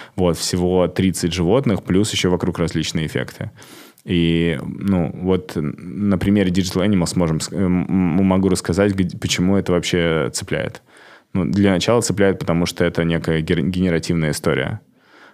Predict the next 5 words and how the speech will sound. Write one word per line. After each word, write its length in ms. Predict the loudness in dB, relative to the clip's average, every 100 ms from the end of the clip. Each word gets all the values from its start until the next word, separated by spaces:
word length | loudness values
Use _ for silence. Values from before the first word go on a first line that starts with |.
| _ -6
А, 760 | -2 0 0 0 0 -2 -4 -2
и, 560 | 0 2 2 2 0 -2
опять 300 | -2 -2 -2
же, 180 | -4 -6 -10 -8 -2
если 480 | 0 0 -2 -2